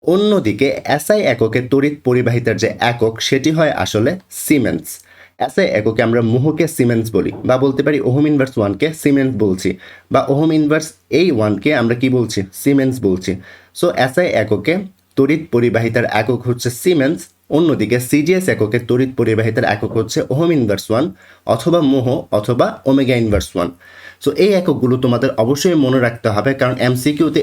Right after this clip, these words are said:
এগুলোই জানতে চাওয়া হয়। তো আমরা তড়িৎ বিশ্লেষের পরিবাহিতা সম্পর্কে জানলাম। আমরা তড়িৎ বিশ্লেষের, এখানে একটু টাইপিং মিস্টেক রয়েছে,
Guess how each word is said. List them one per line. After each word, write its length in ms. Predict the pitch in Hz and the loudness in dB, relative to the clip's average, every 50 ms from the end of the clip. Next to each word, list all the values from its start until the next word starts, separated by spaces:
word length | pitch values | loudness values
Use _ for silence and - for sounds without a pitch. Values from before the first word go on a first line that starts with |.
| 143 - | 0 0
এগুলোই 320 | 135 131 143 151 156 147 | 0 2 2 2 2 2
জানতে 340 | - 127 107 104 107 107 104 | 2 0 0 0 0 0 0
চাওয়া 220 | 104 87 85 87 | 0 0 0 -2
হয়। 140 | 85 73 - - - 71 - 113 - _ _ _ _ _ _ _ _ _ _ _ _ | -4 -6 -6 -8 -12 -14 -14 -14 -18 _ _ _ _ _ _ _ _ _ _ _ _
তো 180 | - 175 185 - | 0 0 0 0
আমরা 360 | - 139 147 151 135 107 113 123 | 0 2 2 2 2 2 0 0
তড়িৎ 320 | 120 - 151 156 170 170 | 0 0 0 0 0 0
বিশ্লেষের 640 | 143 139 156 151 - 127 131 131 - 165 165 160 156 | 0 -2 -2 0 0 0 0 0 0 0 -2 0 0
পরিবাহিতা 500 | - 147 143 143 139 143 143 135 139 127 | 0 2 2 2 2 0 0 0 0 -2
সম্পর্কে 440 | - 127 110 98 110 107 107 110 101 | 0 -2 -2 0 -2 0 0 0 0
জানলাম। 460 | 95 98 95 95 87 82 85 107 107 - - - | 0 0 0 0 0 -2 -4 -6 -10 -12 -6 -2
আমরা 260 | 110 117 123 147 156 | -2 0 0 0 -2
তড়িৎ 320 | 151 156 147 143 139 143 | 0 0 0 2 2 0
বিশ্লেষের, 600 | 131 127 127 127 - 139 147 147 - - 185 175 - | 0 -2 -2 0 0 0 0 -2 -2 -2 -2 0 0
এখানে 220 | - 120 131 143 | -2 -2 -2 -2
একটু 120 | - - | 0 0
টাইপিং 400 | 131 127 123 123 131 - 165 165 | 0 2 0 0 0 0 0 2
মিস্টেক 380 | 165 147 123 - - 117 98 101 | 2 2 0 0 -2 -2 0 0
রয়েছে, 420 | 92 90 90 90 - - 127 - | 0 0 0 0 -2 -2 -2 -2